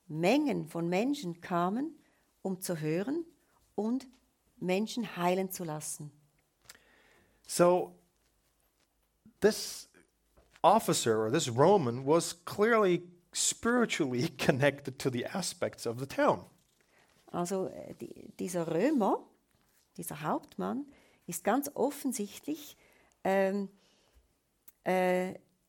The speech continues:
Speaker 1: im Wissen, was da in diesem Kapernaumdorf geschah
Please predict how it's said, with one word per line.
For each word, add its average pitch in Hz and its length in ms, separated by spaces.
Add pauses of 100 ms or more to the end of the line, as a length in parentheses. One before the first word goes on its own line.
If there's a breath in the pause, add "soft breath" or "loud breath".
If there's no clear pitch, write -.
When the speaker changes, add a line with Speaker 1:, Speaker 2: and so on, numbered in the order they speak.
(720)
Speaker 1:
im 208 220
Wissen, 220 500
was 202 160
da 202 160
in 208 100
diesem 208 300
Kapernaumdorf 202 1120
geschah 269 460